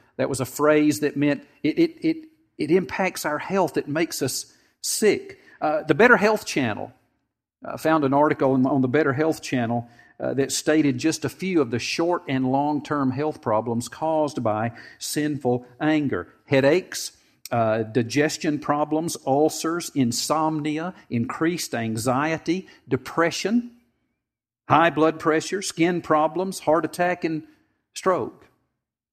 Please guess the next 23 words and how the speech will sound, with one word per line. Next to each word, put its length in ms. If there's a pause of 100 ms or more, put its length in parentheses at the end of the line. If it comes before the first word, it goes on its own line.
(800)
Uh, 120
so 260
if 180
you're 240
quick-tempered, 840
if 120
you, 120
men, 320
if 120
you're 120
a 40
quick-tempered 640
man, 320
if 100
you're 140
a 40
short-fused 640
man, 300
if 80
you're 140
a 80
heated 400
man, 440